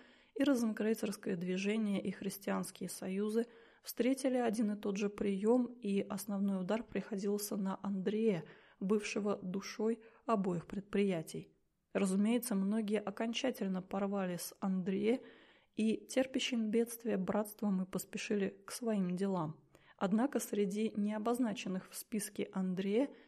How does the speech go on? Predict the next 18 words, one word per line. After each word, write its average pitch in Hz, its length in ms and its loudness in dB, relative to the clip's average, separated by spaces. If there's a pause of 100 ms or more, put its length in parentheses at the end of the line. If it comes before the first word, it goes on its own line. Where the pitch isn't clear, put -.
(240)
некоторые 226 680 2
сохранили 240 760 -2
верность 226 720 -2
Розе 196 460 0
и - 20 -4
Кресту. 208 600 -2 (560)
Так, 262 240 -2
в - 100 -18
тысяча 208 600 -4
шестьсот - 400 -6
шестнадцатом 190 800 -6
году 196 400 0
Морсиус 240 800 -2 (300)
под - 200 -6
псевдонимом 208 800 -4
Анастасий 196 720 -6
Филарет 185 600 -4
Космополит 190 800 -6